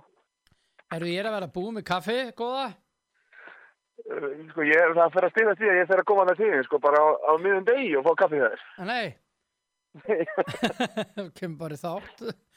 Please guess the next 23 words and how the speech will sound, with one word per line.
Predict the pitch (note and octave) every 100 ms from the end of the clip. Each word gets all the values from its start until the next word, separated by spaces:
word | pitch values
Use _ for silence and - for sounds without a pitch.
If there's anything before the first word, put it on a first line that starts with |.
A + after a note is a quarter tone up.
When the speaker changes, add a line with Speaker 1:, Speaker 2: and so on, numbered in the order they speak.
| _ _
Speaker 1:
Þú | G3+
ferð | G3+ C4 B3
ekkert | G#3+ F#3+ B3
að | G#3
koma | G3+
á | G3
miðjum | G3+ D#3+
degi. | D3+ D#3+ C3+ D#3+ - - - - F5
<laughs> | F3 - - G5 G5+ - - A3+ - A#3 - G3+ - - G#3+ _ G3 - - F#3+ - G3+ - _ F#3 - - - - -
Speaker 2:
Nei, | G#3+ E3
Speaker 1:
Ha, | A3+ A#3 D#3 G3 - -
ha. | - F#3+ G#3
Speaker 2:
nei, | F3+ E3+ D#3
nei, | E3 F3+ A#3+ - - -
nei. | F3 D#3 C#3+ D3+
Speaker 1:
Alveg | F3+ F#3+ F#3 -
grjótharður | G#3 G3+ A#3 A#3 G3 F#3+ G#3 F#3+
hérna | F#3 E3+ D3
megin. | C#3 D#3+ F3 _ _ _
Speaker 2:
Nákvæmlega. | G3 G3 F#3+ G3+ F3+ E3 D#3 -
Speaker 1:
Eh, | D#3 E3 B3+ F#3
nei, | G3
nei. | F3+ C4 D4